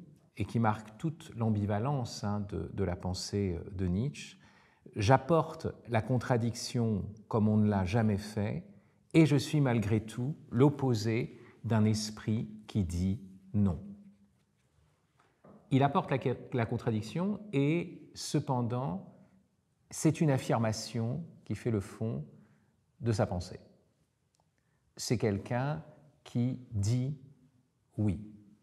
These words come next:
Et bien sûr, cela a souvent été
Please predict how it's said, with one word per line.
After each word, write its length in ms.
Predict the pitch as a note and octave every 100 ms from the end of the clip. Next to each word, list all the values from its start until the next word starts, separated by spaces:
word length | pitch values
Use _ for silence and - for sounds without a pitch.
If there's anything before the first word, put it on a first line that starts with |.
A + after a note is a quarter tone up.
| _ _ _ _ _ _ _ _ _ _ - - _ _ _ _ -
Et 380 | A#2+ A#2 A2 G#2+
bien 180 | G#2 G#2+
sûr, 460 | - E3 E3+ - -
cela 400 | A2 - G#2 A#2+
a 100 | G2
souvent 540 | F#2 - G#2 A2 A#2+ G#2
été 560 | F2+ - G#2 G2 F2+